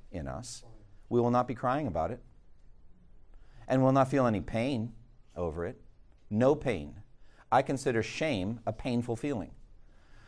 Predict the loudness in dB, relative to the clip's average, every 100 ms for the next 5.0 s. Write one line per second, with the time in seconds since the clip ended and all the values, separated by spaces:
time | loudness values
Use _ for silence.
0 | -20 -8 0 2 4 2 2 2 4 2
1 | 2 2 2 0 4 6 6 2 0 0
2 | 0 -2 -2 -4 -4 0 2 0 -4 -4
3 | -6 -8 -12 0 4 4 4 -2 -2 -6
4 | -10 -16 -20 -20 -20 -20 -2 -2 -2